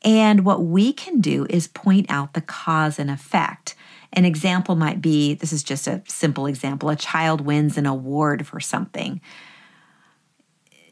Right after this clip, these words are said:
We can point out how they worked hard, they were diligent and disciplined,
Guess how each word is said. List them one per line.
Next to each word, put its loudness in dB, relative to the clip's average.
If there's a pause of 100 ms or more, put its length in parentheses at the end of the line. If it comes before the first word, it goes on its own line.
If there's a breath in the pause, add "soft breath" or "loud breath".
(120)
We 4
can 6
point 2
out 0
how 0
they -2
worked -6
hard, 0 (120)
they 0
were -4
diligent -2
and -6
disciplined, 0